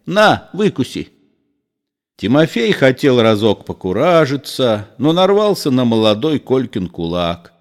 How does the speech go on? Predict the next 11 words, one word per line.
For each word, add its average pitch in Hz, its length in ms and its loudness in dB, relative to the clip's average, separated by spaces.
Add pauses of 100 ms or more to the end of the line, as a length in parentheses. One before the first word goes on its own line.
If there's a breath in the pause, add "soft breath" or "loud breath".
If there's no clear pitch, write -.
(120)
и 147 80 0
после 185 460 2
этого 147 320 2
перестал 120 580 -2
туда 85 300 -10
ходить. 73 640 -14 (480)
Самое 104 380 0
дурацкое 101 640 0
положение 104 640 0
настало 95 500 -2
потом. 95 720 -2